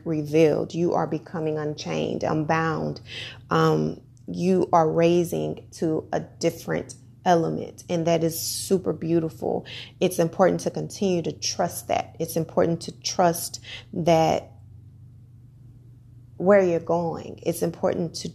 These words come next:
to understand that this is for a higher purpose. You have been through a lot. And this week alone, for some of you, you felt like you've been through more this week than you've been through in the last couple months. And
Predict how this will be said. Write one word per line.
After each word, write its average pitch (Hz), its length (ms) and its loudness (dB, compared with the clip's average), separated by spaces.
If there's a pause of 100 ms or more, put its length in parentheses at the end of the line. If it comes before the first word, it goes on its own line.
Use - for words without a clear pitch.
(140)
to 165 160 0
understand 165 800 2
that 160 320 0
this 175 420 0
is 175 280 2
for 156 200 2
a 151 60 -4
higher 151 260 0
purpose. - 640 -8 (380)
You 180 640 4 (2500)
have 170 180 6
been 180 140 6
through 170 180 2
a - 20 2
lot. - 680 0 (320)
And 180 160 4
this 214 180 2
week 196 220 0
alone, 180 320 2
for 180 120 -2
some 196 240 0
of 190 140 0
you, 175 100 2
you 180 140 0
felt 175 220 4
like - 180 -2
you've 190 140 -4
been 170 140 -2
through 170 140 -4
more 175 360 0 (200)
this - 240 -4
week 202 380 0 (140)
than 185 120 2
you've 190 140 2
been 175 180 0
through 175 140 0
in 165 80 0
the 170 60 0
last 170 360 0
couple - 220 -6
months. 196 460 -2 (320)
And 165 440 4